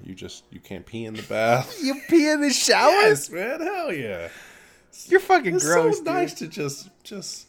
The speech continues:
Speaker 1: get in there and just be free.
Speaker 2: I was right. It was February twenty-first.
Speaker 1: Nice. <laughs> You get to be free.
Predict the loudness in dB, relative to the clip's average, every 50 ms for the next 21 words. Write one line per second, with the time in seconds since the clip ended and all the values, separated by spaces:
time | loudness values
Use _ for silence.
0 | _ _ _ -10 -8 -6 -6 -6 -6 -6 -6 -6 -6 -4 -4 -4 -4 -2 -4 -4
1 | -4 -6 -8 -10 -10 -10 -10 -12 -12 -12 -14 -14 -8 0 2 2 4 4 2 2
2 | 2 2 4 4 2 2 0 0 -2 -4 0 2 4 4 4 2 2 0 0 -2
3 | -4 -8 -8 -8 -8 -10 -14 -18 -20 -20 -18 -14 -12 -12 -12 -12 -14 -16 -18 -20
4 | _ _ _ _ _ _ _ _ _ -10 -10 -10 -14 _ _ -20 -20 _ _ _
5 | _ _ -20 _ -20 -20 _ -16 -16 -14 -14 -16 -12 -10 -10 -10 -12 -12 -18 -20
6 | -16 -16 -14 -14 -14 -16 -18 -18 -20